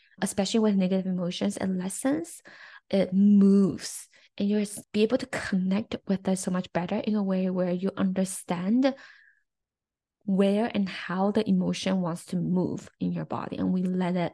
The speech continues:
move. You can ask it questions. If it has a message for you right now, what would it want you to know? If it wants to move to anywhere else in your body, maybe it wants to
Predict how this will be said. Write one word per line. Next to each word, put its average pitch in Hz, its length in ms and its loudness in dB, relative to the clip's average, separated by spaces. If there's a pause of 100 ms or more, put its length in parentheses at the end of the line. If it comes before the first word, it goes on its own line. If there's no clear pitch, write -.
move. - 640 -2 (500)
You 190 240 0
can 214 220 0
ask 185 280 -8
it 185 120 -6
questions. - 760 -8
If 185 140 -6
it 185 180 -2 (840)
has - 260 -6
a 208 40 4
message 190 680 -2
for - 180 -10
you 175 140 0
right 175 260 -4
now, 180 200 -4
what 185 240 -2
would 190 120 0
it 196 120 -2
want 180 220 -4
you 180 100 -4
to - 160 -6
know? 170 460 -4 (880)
If 214 140 -2
it 196 200 0
wants 196 340 0
to 208 100 4
move 190 580 6 (260)
to - 200 -6
anywhere 190 460 0
else 233 260 -4
in 220 80 4
your 170 140 -4
body, - 340 -6
maybe 196 220 0
it - 80 -2
wants 196 360 0
to 214 200 0